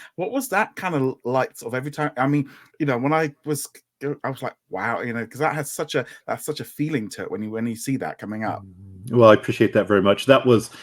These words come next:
Speaker 2: one of my, um, real, uh, feathers in my cap, I suppose. Just I felt,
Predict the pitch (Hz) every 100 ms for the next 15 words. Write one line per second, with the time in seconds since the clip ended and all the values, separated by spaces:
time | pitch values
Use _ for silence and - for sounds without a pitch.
0 | - - - 117 113 107 107 98 95 95
1 | - 101 92 90 90 - _ _ - 107
2 | 110 104 95 95 - 107 95 92 92 87
3 | _ - 104 104 92 101 95 107 101 104
4 | - - 110 98 - 117 - 104 - 104
5 | 95 -